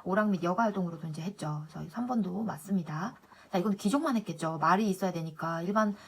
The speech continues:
서민들은 말이 없잖아요. 귀족 스포츠로 되게 유명했어요. 그리고 사 번 종합무예서인 무예도부 통지가 편찬되었다라고 했는데,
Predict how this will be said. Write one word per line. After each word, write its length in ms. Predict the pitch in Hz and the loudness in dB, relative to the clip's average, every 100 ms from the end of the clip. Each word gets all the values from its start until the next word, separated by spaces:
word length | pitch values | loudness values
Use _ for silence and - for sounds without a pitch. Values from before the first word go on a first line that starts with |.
| - | -10
서민들은 460 | - 269 277 208 165 | -4 -2 0 -2 0
말이 220 | 165 202 | 0 -2
없잖아요. 580 | 147 - 160 180 240 185 _ _ | -4 -8 -6 -2 -2 -4 _ _
귀족 240 | 208 240 | -2 -2
스포츠로 360 | 240 220 - 175 | -4 -8 -6 -6
되게 320 | 165 156 160 | -6 -6 -2
유명했어요. 540 | 175 202 165 151 151 156 - _ _ _ _ _ _ | 2 2 2 -4 -10 -12 -16 _ _ _ _ _ _
그리고 140 | 196 | -4
사 160 | 202 269 | 4 6
번 240 | 240 226 220 | 8 6 4
종합무예서인 760 | 220 254 220 208 220 214 240 | 2 4 4 2 2 0 0
무예도부 380 | 180 220 240 208 | 0 0 0 -2
통지가 360 | 220 220 214 240 | 0 0 0 -2
편찬되었다라고 960 | 254 240 240 220 180 180 208 208 175 170 | -2 -2 0 0 -2 -2 0 2 0 -2
했는데, 300 | 165 175 | -4 -2